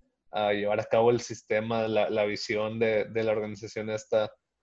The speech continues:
la, la verdad es de, de los equipos más interesantes para ver. Entonces,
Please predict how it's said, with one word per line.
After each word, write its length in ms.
la, 180
la 120
verdad 240
es 80
de, 240
de 120
los 200
equipos 360
más 220
interesantes 640
para 180
ver. 280
Entonces, 580